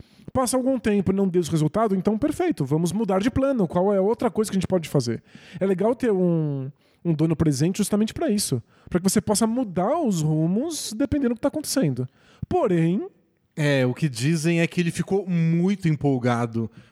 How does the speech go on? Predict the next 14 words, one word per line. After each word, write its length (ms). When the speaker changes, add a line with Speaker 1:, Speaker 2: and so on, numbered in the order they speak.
Speaker 2:
com 200
aquela 280
final 320
do 120
Leste 520
e 80
que 240
ele 240
interpretou 760
que 120
o 120
Hawks 240
tava 160
pronto 560